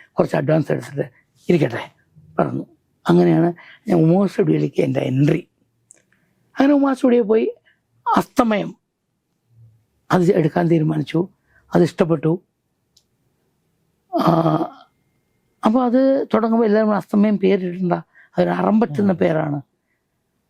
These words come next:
Speaker 1: അപ്പൊ ഞാൻ അങ്ങനെ, അങ്ങനെ വെച്ചാൽ ഭാസ്കരൻ മാഷ് ഉദയം എന്ന് പറഞ്ഞിട്ട് പടം ചെയ്തു, ഞാൻ അസിസ്റ്റന്റ് ഡയറക്ടറാണ്, അത് പൊളിഞ്ഞു പോയ പടമാണ്. <laughs> അപ്പൊ പിന്നെ അങ്ങനെ ഒരു ഇത് വേണ്ട. അപ്പൊ മാസാറും പറഞ്ഞു അങ്ങനെയൊന്നും നോക്കണ്ടെന്ന്.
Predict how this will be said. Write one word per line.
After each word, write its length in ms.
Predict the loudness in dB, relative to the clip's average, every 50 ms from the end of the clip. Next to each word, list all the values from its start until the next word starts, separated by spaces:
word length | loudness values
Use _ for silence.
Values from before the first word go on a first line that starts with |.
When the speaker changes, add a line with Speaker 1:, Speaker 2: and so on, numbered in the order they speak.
| _ _ _ _ -4
Speaker 1:
അപ്പൊ 160 | 0 0 2
ഞാൻ 100 | 2 2
അങ്ങനെ, 200 | 2 2 0 0
അങ്ങനെ 240 | 0 0 2 2 0
വെച്ചാൽ 160 | 0 0 0
ഭാസ്കരൻ 400 | 0 0 -2 -2 -2 0 0 0
മാഷ് 160 | 0 0 0
ഉദയം 260 | 0 0 0 0 0
എന്ന് 140 | 0 0 0
പറഞ്ഞിട്ട് 200 | -2 -2 -2 -2
പടം 180 | -2 -2 -2 -4
ചെയ്തു, 140 | -6 -8
ഞാൻ 380 | -10 -12 _ -20 -14 _ -2 -2
അസിസ്റ്റന്റ് 240 | -2 0 0 -2 -2
ഡയറക്ടറാണ്, 320 | -2 -4 -6 -8 -8 -8 -10 _ -16 -6 -2
അത് 80 | -2 0
പൊളിഞ്ഞു 280 | 2 2 2 2 2 0
പോയ 160 | 0 0 -2
പടമാണ്. 340 | -2 -4 -6 -6 -4 -6 -6 -6 -6
<laughs> 880 | -12 -12 -10 -10 -12 -10 -8 -8 -8 -6 -6 -8 -8 -10 -12 -6 -2 -2
അപ്പൊ 140 | 0 0
പിന്നെ 320 | 2 2 2 2 0 -2 -4 -8 -14 -18 -8 -2 0
അങ്ങനെ 400 | 0 2 2 2 4 4 4 4
ഒരു 200 | 2 0 -2 -4 _ _ _ _ _ _ -2
ഇത് 120 | 0 2
വേണ്ട. 200 | 2 0 0 0
അപ്പൊ 160 | 0 0 0 0
മാസാറും 480 | 0 0 0 2 2 2 2 2 0
പറഞ്ഞു 140 | 0 0 0
അങ്ങനെയൊന്നും 400 | -2 -2 -2 -2 -2 -2 -2 -2
നോക്കണ്ടെന്ന്. 500 | -4 -4 -4 -4 -4 -6 -6 -8 -10 -14